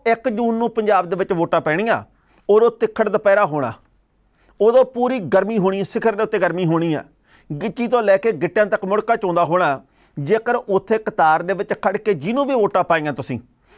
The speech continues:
ਜੇ ਉਹਨੇ ਭਾਈ ਪਾਰਟੀ ਬਦਲ ਲਈ ਤੇ ਤੁਹਾਨੂੰ ਆਪਣੇ ਆਪ ਦੇ ਉੱਤੇ ਦੁੱਖ ਹੋਊਗਾ, ਸ਼ਰਮਿੰਦਗੀ ਹੋਊਗੀ ਵੀ ਅਸੀਂ ਇਹਨਾਂ ਦੇ ਪਿੱਛੇ ਖੜੇ ਕਿਉਂ ਕਤਾਰਾਂ ਦੇ ਵਿੱਚ।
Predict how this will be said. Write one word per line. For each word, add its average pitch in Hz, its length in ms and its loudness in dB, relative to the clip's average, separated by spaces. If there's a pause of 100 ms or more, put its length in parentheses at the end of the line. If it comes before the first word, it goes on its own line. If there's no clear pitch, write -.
ਜੇ 170 200 2
ਉਹਨੇ 226 380 0
ਭਾਈ 233 240 -2
ਪਾਰਟੀ 175 380 0
ਬਦਲ 165 280 0
ਲਈ 151 180 -4 (240)
ਤੇ 196 100 -2
ਤੁਹਾਨੂੰ 175 440 0
ਆਪਣੇ 202 380 0
ਆਪ 170 180 0
ਦੇ 175 100 -4
ਉੱਤੇ 175 160 -2
ਦੁੱਖ 156 320 -4
ਹੋਊਗਾ, 156 380 2 (360)
ਸ਼ਰਮਿੰਦਗੀ 208 500 0
ਹੋਊਗੀ 175 300 0
ਵੀ 185 120 -8 (100)
ਅਸੀਂ 190 220 -4
ਇਹਨਾਂ 185 220 -2
ਦੇ 185 100 -2
ਪਿੱਛੇ - 280 -6 (100)
ਖੜੇ 240 240 -4
ਕਿਉਂ 175 160 -2
ਕਤਾਰਾਂ 135 340 0
ਦੇ 139 80 0
ਵਿੱਚ। 143 200 -2